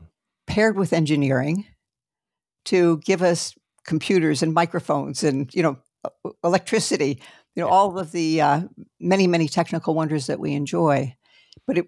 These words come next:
Speaker 1: required an understanding of what I call the parts list of the physical world in order,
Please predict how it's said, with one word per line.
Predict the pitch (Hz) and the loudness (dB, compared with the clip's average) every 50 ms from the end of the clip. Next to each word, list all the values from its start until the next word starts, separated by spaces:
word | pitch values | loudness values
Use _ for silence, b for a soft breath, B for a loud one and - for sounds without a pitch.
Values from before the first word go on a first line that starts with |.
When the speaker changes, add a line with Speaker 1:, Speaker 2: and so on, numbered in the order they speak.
| _ - | _ -4
Speaker 1:
required | 175 165 - - - - 202 220 247 240 208 165 151 151 | -4 -4 -4 -4 -2 0 2 2 2 4 2 2 2 2
an | 147 156 | 2 2
understanding | 160 156 160 156 - - 170 170 170 151 160 160 151 151 | 0 0 0 -2 -2 -2 0 0 2 2 0 0 2 2
of | 151 143 135 - | 0 0 0 0
what | 151 151 | 0 0
I | 151 147 | 0 0
call | - - 151 | 0 -2 -2
the | 127 147 | -2 -4
parts | 131 - - 185 185 185 175 - - | -6 -6 -2 0 0 0 0 -2 -2
list | 165 151 131 - - | -2 -2 -2 -2 -4
of | 147 - | -4 -4
the | - | -4
physical | - - 208 202 - 208 - - 156 131 | -4 -2 -2 0 -2 -2 -2 -2 -2 -2
world | 120 117 - - 147 160 156 - - _ _ _ _ _ _ | -2 -2 -2 -2 -2 -2 -4 -6 -12 _ _ _ _ _ _
in | - 165 165 | -4 -2 0
order, | 160 165 170 170 175 170 165 | 2 2 2 2 2 0 -2